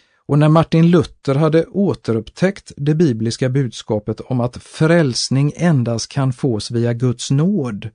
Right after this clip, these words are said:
så svarade katolska kyrkan så här i det tridentiska mötets protokoll, citat: "Var och en som påstår att människor blir rättfärdiggjorda allenast genom tillräknande av Kristi rättfärdighet,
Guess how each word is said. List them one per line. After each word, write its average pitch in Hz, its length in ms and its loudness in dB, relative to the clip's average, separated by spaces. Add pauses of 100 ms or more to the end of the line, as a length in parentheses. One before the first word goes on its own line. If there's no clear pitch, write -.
(420)
så - 200 -4
svarade 123 460 2
katolska 127 520 -2
kyrkan 123 400 -2
så 135 120 -2
här 151 440 0 (260)
i 139 120 -2
det 139 500 -2
tridentiska 127 800 0
mötets 117 520 -6
protokoll, 120 680 -4 (200)
citat: 127 460 -4 (800)
"Var 175 440 6
och 220 140 6
en 147 260 4
som 143 200 0
påstår 113 760 -4 (460)
att 139 160 -2
människor 156 840 4
blir 190 240 4
rättfärdiggjorda 135 1040 2
allenast 147 1040 2
genom 147 360 0
tillräknande 123 840 0
av 123 100 0
Kristi 127 580 -4
rättfärdighet, 127 1000 -2